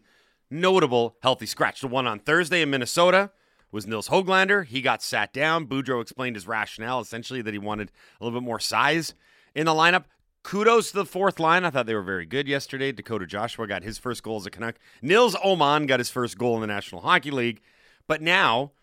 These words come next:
moving forward, is it the rotating door of healthy scratches? Does Höglander stay out? I wonder what they're gonna do on Saturday.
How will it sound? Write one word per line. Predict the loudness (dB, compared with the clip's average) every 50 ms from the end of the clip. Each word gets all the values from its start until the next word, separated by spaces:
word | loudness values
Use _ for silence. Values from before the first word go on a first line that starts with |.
| _ _ _
moving | 2 2 2 2 0 -4
forward, | -4 0 2 4 6 6 4 4 2 0 0 -2 _ _ _
is | -6 -4 -4
it | -4 -4
the | -2 0
rotating | 2 2 2 2 0 -2 -2 -2 -2 -4 -4
door | -4 -2 0 0 0
of | -2 0
healthy | -2 -2 -2 -2 -8
scratches? | -8 -4 0 2 2 2 0 -4 -8 -8 -10 -12
Does | -14 -14 -14 -12 -14 -16 -16 -18 -16 -14
Höglander | -12 -10 -6 -6 -6 -6 -6 -8
stay | -12 -12 -10 -8 -6
out? | -4 -4 -4 -4
I |
wonder | -4 -6 -4 -6
what | -4 -6
they're | -6 -4
gonna | -4 -6
do | -4 -6 -6 -6
on | -8
Saturday. | -8 -8 -6 -6 -8 -8 -12 -16